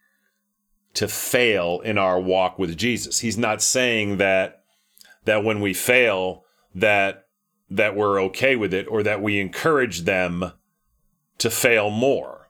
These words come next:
okay? So it's very important we see in this verse one,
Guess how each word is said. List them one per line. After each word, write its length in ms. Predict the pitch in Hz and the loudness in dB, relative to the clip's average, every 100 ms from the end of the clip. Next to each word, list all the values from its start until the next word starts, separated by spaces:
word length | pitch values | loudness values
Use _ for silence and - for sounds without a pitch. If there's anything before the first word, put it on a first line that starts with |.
| _ | _
okay? 400 | 82 85 98 98 - - - _ - | -10 -2 -2 -2 -6 -20 -20 _ -4
So 280 | 123 110 104 | 0 2 0
it's 180 | 107 101 | -4 -2
very 340 | 135 147 135 | 0 0 -2
important 500 | 113 - 135 113 101 | -4 0 0 0 -4
we 120 | 98 | -2
see 260 | - 131 120 | -2 0 -2
in 140 | 98 | -2
this 140 | 98 87 | -2 -2
verse 300 | 98 92 104 | -2 -2 -2
one, 440 | 117 110 85 | -2 -2 -4